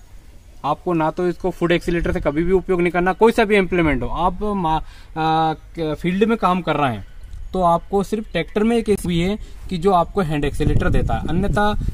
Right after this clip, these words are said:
किसी automobile गाड़ियों में हैंड accelerator नहीं होता है। आगे अब gear की बात,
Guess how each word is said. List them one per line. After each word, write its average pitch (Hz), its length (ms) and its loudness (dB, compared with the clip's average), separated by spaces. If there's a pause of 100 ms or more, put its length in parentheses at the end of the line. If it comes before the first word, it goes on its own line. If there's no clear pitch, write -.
किसी 233 260 0
automobile 175 460 2
गाड़ियों 156 300 2
में 180 200 0
हैंड - 440 -2
accelerator 160 440 0
नहीं 147 280 -2
होता 107 240 -8
है। - 100 -4 (1800)
आगे 196 200 -2
अब 220 140 -4
gear 170 180 0
की 165 120 -8
बात, 123 180 -8